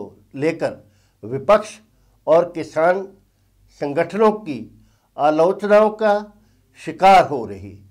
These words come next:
शिरोमणि अकाली दल इस मुद्दे को लेकर अभी तक सुरक्षात्मक खेल ही खेल रहे थे, मगर आज एनडीए गठबंधन में बहुत ही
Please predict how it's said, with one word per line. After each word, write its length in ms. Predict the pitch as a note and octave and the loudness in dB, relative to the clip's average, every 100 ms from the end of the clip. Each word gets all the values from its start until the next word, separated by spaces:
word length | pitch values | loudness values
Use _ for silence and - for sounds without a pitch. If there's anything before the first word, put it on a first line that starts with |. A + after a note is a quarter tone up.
| _ _ _ | _ _ _
शिरोमणि 460 | F3+ G3 G3+ G3 F#3 | -2 0 2 2 0
अकाली 340 | F3+ F3 F3 | 0 0 0
दल 260 | D#3 D#3+ E3 _ _ _ _ _ _ _ - | -2 -4 -8 _ _ _ _ _ _ _ -8
इस 200 | A#3 A3+ | -6 -2
मुद्दे 300 | G3+ D#3+ E3+ | -4 -2 -4
को 120 | D3+ | -4
लेकर 460 | C3 B2+ B2+ A#2+ B2 _ _ | -6 -6 -6 -8 -10 _ _
अभी 220 | D#3+ E3 G3 | -4 -2 -2
तक 240 | G3 - F3 F3 _ _ _ | -4 -4 -10 -14 _ _ _
सुरक्षात्मक 920 | D#3+ D#3+ D3+ - E3+ F3 G#3 G#3 - E3 | -4 -2 -2 -2 -2 -2 -2 -4 -4 -12
खेल 220 | - C#3 B2 | -6 -6 -6
ही 200 | A#2+ A#2 - _ _ _ _ | -12 -16 -18 _ _ _ _
खेल 260 | - F#3 D3+ | -4 -4 -4
रहे 160 | G2+ | -8
थे, 220 | G2 - _ _ _ _ _ - | -16 -20 _ _ _ _ _ -8
मगर 460 | D3 G3+ G#3+ C#3+ - _ _ _ - | 0 2 2 -2 -6 _ _ _ 2
आज 420 | F3 G#3+ A#3 A#3 - _ _ _ _ _ _ _ _ - | 4 6 2 -8 -18 _ _ _ _ _ _ _ _ -2
एनडीए 520 | E3+ A3 A3+ A#3+ A#3 A#3 - _ A#2+ | 0 0 0 2 2 0 -12 _ -8
गठबंधन 760 | C#3+ D3+ C#3+ F#3 G#3 A3+ E3+ | -8 -6 -2 0 2 2 0
में 260 | B2 - _ _ _ _ _ _ _ | -4 -12 _ _ _ _ _ _ _
बहुत 400 | B2 D3+ A#3 A#3 | -4 2 2 0
ही 280 | G3+ B2+ | -4 -6